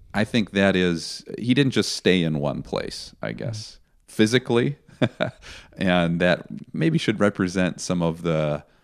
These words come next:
Speaker 1: diversity of thought that we should welcome into our lives as well. That's maybe being a little bit loose with interpretation, but I think the general
Speaker 2: Hmm.
Speaker 1: principle is a hel-, uh, a helpful one, that Jesus went out from town to town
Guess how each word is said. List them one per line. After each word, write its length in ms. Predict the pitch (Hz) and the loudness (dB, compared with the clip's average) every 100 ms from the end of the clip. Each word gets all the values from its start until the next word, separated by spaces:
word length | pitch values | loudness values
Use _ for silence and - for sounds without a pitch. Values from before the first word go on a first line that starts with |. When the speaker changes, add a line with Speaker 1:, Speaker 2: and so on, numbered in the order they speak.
| _ - | _ 0
Speaker 1:
diversity 880 | 87 82 87 95 - 87 80 76 - | 2 2 4 2 2 -2 -2 -2 -2
of 160 | 76 | -4
thought 380 | - 78 76 78 | -6 -4 -4 -4
that 100 | - | -6
we 100 | 78 | -6
should 180 | - 80 | -6 -6
welcome 460 | 73 71 - 76 - | -6 -6 -8 -10 -8
into 640 | 76 76 - 73 67 65 - | -8 -8 -6 -6 -6 -10 -8
our 160 | 67 | -6
lives 380 | 69 67 65 64 | -4 -6 -6 -8
as 160 | 67 65 | -10 -6
well. 200 | 64 60 | -6 -4
That's 300 | 87 - - | -6 -6 -4
maybe 280 | 123 113 80 | 0 0 0
being 180 | 82 | -2
a 60 | 76 | -2
little 160 | 71 71 | -4 -4
bit 120 | - | -6
loose 300 | 76 76 - | -6 -6 -6
with 160 | 67 | -8
interpretation, 800 | 71 - 71 - - 69 - 87 | -8 -8 -8 -8 -8 -6 -6 -4
but 220 | 80 78 - _ - | -2 -4 -6 _ -2
I 80 | |
think 200 | 147 135 | 2 2
the 80 | 104 | 4
general 320 | 90 87 80 | 2 4 2
Speaker 2:
Hmm. 80 | 78 | 0
Speaker 1:
principle 420 | - 107 - 82 | -2 -4 -2 -2
is 100 | 78 | -2
a 60 | 85 | -2
hel-, 220 | 90 - | -2 -2
uh, 260 | - 73 71 - _ _ _ - | -4 -6 -8 -14 _ _ _ -4
a 80 | |
helpful 400 | 82 82 - 87 | 0 0 0 0
one, 280 | 82 80 90 | 2 2 2
that 280 | 82 78 - | 0 -2 -4
Jesus 340 | - 95 101 | -2 2 2
went 360 | 87 80 85 98 | 0 0 0 2
out 380 | 82 98 127 - _ - | 0 0 -4 -14 _ -8
from 160 | 82 | -6
town 260 | - 76 90 | -4 -2 -4
to 60 | |
town 500 | 101 95 90 90 107 | -4 -2 -2 -2 -6